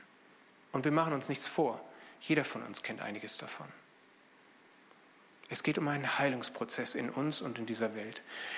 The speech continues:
Dieser Heilungsprozess begann mit Abraham. Mit ihm hatte Gott einen Bund geschlossen, der besagte, dass Gott durch seine Nachkommen weltweit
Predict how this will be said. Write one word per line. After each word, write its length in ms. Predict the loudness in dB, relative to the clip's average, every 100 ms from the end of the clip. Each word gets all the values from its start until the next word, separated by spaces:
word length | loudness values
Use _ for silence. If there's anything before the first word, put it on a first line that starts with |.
| 4
Dieser 200 | 6 8
Heilungsprozess 640 | 8 6 2 2 4 4
begann 500 | 4 4 6 4 0 -4 -16 -20 -20 -20 -20 -20 -2
mit 200 | -2 4
Abraham. 520 | 2 4 0 -2 -6 -8 -16 -20 -20 -20 -20 -20 -18 -16 -4
Mit 220 | -4 2
ihm 180 | 4 6
hatte 160 | 4 6
Gott 200 | 6 6
einen 300 | 2 2 2
Bund 240 | 0 2
geschlossen, 440 | 0 0 0 2
der 80 | 2
besagte, 400 | 4 6 6 6
dass 180 | 2 6
Gott 200 | 4 4
durch 140 | 2
seine 220 | 4 4 6
Nachkommen 560 | 4 4 2 2 4
weltweit 580 | 6 4 4 4 4 0